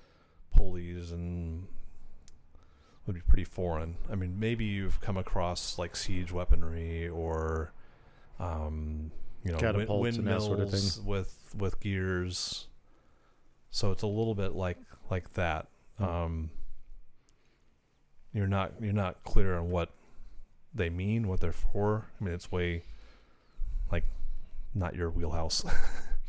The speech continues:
Speaker 2: Well, I'm gonna make
Speaker 1: Yeah.
Speaker 2: rubbings of it.
Speaker 1: Sure. Well, it, um, it's not something you rub, but I'll say you can draw.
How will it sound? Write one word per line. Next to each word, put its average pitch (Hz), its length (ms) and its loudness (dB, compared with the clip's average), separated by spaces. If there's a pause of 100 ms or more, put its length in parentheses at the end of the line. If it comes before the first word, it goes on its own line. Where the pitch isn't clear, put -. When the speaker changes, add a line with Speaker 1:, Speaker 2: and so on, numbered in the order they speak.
(340)
Speaker 2:
Well, 120 120 0
I'm 131 60 0
gonna 135 120 -4
make 120 140 -2
Speaker 1:
Yeah. 90 80 0
Speaker 2:
rubbings 98 360 2
of 80 160 0
it. 87 140 -2 (400)
Speaker 1:
Sure. - 240 -4 (680)
Well, 117 140 -2
it, 120 280 -6 (720)
um, 120 240 -2
it's 113 160 -6
not 147 320 -4
something 123 240 -6
you 104 100 -6
rub, 110 300 -4
but 104 120 -6
I'll 101 140 -6
say 104 220 -4
you 98 100 -6
can 95 140 -8
draw. 85 360 -4